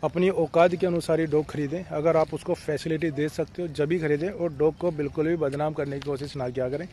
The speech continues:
कि डॉग सारे aggressive होते हैं। कोई भी डॉग aggressive नहीं होता है। अपना वन परसेंट कभी गिनते में नहीं आते हैं कि हाँ भैया दो चार परसेंट चलो dogs कर लेते हैं, ऐसा कुछ नहीं होता है। कोई भी डॉग कुछ भी नुकसान पहुंचा सकता है किसी भी time, पर कभी भी कोई breed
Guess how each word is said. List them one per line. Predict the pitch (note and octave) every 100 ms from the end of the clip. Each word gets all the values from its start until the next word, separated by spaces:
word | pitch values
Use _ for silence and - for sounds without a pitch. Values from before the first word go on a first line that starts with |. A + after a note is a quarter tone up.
| - - - -
कि | E3
डॉग | D3 D#3 D#3+
सारे | D3+ D3+ D3+
aggressive | C#3+ D3+ - D#3+
होते | D3 D#3
हैं। | D#3+ -
कोई | E3+ F#3
भी | F#3+
डॉग | F3+ F3
aggressive | D#3+ E3 D3 F3
नहीं | F3
होता | D3+ D#3+
है। | F3+ - - - - - - C3+ - - - - - -
अपना | D3 F#3 F#3
वन | F3+ G#3+
परसेंट | G3+ G3 G3 F3+
कभी | F3+
गिनते | E3+ E3+ E3 F#3
में | F#3
नहीं | F3
आते | D#3 C#3
हैं | E3+
कि | E3
हाँ | D#3 D3+
भैया | D#3 E3
दो | D#3 D#3
चार | D#3+
परसेंट | D3 D3 D#3 D3+
चलो | D#3+ D#3
dogs | D3+ D3 -
कर | E3
लेते | E3 F3 E3+
हैं, | E3
ऐसा | D#3 D#3+
कुछ | E3 E3+
नहीं | E3
होता | D#3
है। | E3
कोई | E3 D#3+
भी | D#3+
डॉग | D#3 D#3+ - - - - - - - - - -
कुछ | E3 -
भी | F3+
नुकसान | D#3 F3 E3+
पहुंचा | D#3+ D3+ F3+
सकता | E3 D#3 F3
है | E3
किसी | E3 E3
भी | D#3+
time, | D3+ F3+ G3+ - - - -
पर | E3
कभी | D3 D#3+ E3+
भी | F3
कोई | F3 D#3+
breed | C#3+ E3 E3